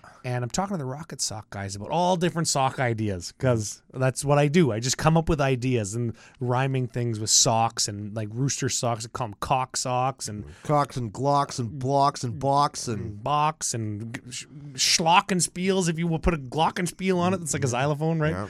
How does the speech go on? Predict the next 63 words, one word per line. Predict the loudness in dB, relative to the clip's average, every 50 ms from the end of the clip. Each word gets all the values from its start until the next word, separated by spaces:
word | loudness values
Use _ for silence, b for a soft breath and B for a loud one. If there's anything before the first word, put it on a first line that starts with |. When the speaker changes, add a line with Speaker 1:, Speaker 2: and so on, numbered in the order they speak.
| B B 0
Speaker 1:
Oh, | 2 2 2
fuck. | 2 0 -4 -6 -6 -4
So | -2 0 0
many | 2 2 0
good | 0 0 0
ideas. | 0 0 -2 -4 -6 -6 B B B B B 0
And | 2 2 4 2 0 -2 -6 -12 _ _ _ _ _ b b b b b b b b _
I | -6 -4
thought, | 0 2 2 2 2 0 -4 -8 _ _ _ _ _ _ _ _ _ _ _ _ -14 _
well, | -4 -2 -2 -2 -2 -6 -10 _ _ _
what | -4 0 4 4 4
if | 4 4 4
I | 2 4
make | 4 2 0 0
an | -2 0
order? | 2 4 4 4 2 -4 -10 -18 _ _
What | -2 0 0
if | 2 0
I | -2
do | -2 -2 0
C | 0 2 2 2 2
C | 0 0 0 2 2
O | 2 2
socks? | 0 0 -2 -2 -2 -2 -2 -4
Speaker 2:
Oh, | -4
Speaker 1:
And, | -4 -4 -2
and | 0 2 2
they | 4 4
said, |
Speaker 2:
C | 4 4 4
C | 2
Os. | 2
Speaker 1:
yeah, | 2 2 2
we | 2 2 2
still | 2 2 2 2 2
do | 2 2 2 2
the | 2 0
charity | -2 0 2 4 4 4 4 4
thing. | 0 -2 -4 -4 -4 -4 -6 -8 b b b b b -2
We | 0
still | 0 2 4 2 2
donate. | 2 2 2 2 4 4 4 4 2 0 -2 -4 -6 -10 b b b b b b b b _ _ _ _ -6
And, | -4 -4 -2 -2 -2 -4 -6 -8 -10 -16 _ _ _ _ _ _ -8
and | -6 -6 -6 -6 -8 -10
I | -8 -6
said, | -6 -6 -6 -6 -6
that's | -6 -6 -4
fantastic. | -2 -2 -2 0 2 2 4 4 4 2 0 -2 -2 -2
Like, | -2 0
I | 0
don't | 2 2 0 0
just | 0 -2 0
need | 0 0 0 0
to |
buy | 0 0 0 0
retail | 0 -2 -2 -2 -2 -2 -2 0 -2 -2
stuff | 0 -2 -2 -4 -4 -6 -8
that | -10 -10
you | -10
have. | -8 -4 -2 -2 -2 -2
He | -2 -2
said, | -2 -2 -2 -4
no, | -2 0 2 2 2 2 0